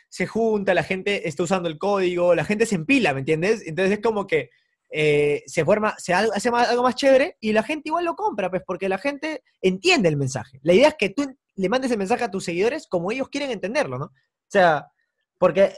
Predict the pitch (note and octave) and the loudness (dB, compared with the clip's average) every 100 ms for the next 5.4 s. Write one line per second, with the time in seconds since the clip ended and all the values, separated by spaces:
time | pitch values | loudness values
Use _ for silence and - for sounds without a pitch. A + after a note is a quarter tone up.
0 | _ - A3 A#3+ B3+ B3+ C#4+ C4 - G3 | _ 0 2 4 2 4 6 6 2 -2
1 | F#3+ E3+ A#3 A3+ G#3+ A#3 - E3+ E3+ - | -2 2 2 2 -2 -2 -4 -4 -4 -4
2 | E3+ G#3 A3 - F#3 D#3 C3+ D3 C#3 A3 | -2 -2 -2 -4 -8 -8 -8 -6 -2 0
3 | A3 B3+ F3+ B2 C3 G3 _ D3 C#3+ G#3 | 0 0 -4 -6 -8 -10 _ -8 0 0
4 | G#3 A#3 G#3+ G3 A3 G3 G#3+ G#3+ A3+ G#3 | 4 4 4 2 2 0 2 4 4 2
5 | F3 D3+ D3+ | -2 -4 -6